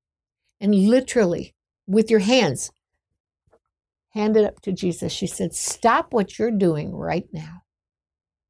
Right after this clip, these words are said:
Stand up." And she said, "Whatever it is you're thinking about, envision it in your hands." And she said, "Now, as an act of your faith, like a prophetic act," she said,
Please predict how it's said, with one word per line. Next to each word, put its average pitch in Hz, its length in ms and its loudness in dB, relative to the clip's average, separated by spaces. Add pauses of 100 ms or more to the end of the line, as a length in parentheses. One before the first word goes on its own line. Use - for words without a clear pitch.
(340)
Stand 269 580 0
up." - 300 2 (680)
And 196 160 -2
she 202 140 -6
said, 185 320 -4 (1040)
"Whatever 240 320 4
it 339 100 4
is 294 180 2
you're 269 80 2
thinking 240 380 0
about, 180 320 0 (140)
envision 214 480 2
it 170 120 0
in 175 120 -2
your 170 120 -4
hands." 170 300 -8
And 180 100 -8
she 190 120 -10
said, 180 220 -6
"Now, 180 380 -6
as 196 200 -2
an 190 160 0
act 226 280 -6
of 233 120 -10
your 226 100 -4
faith, 170 320 -2
like 165 140 -6
a 175 60 -4
prophetic 175 560 -6
act," - 200 -14 (420)
she - 140 -8
said, 170 280 -6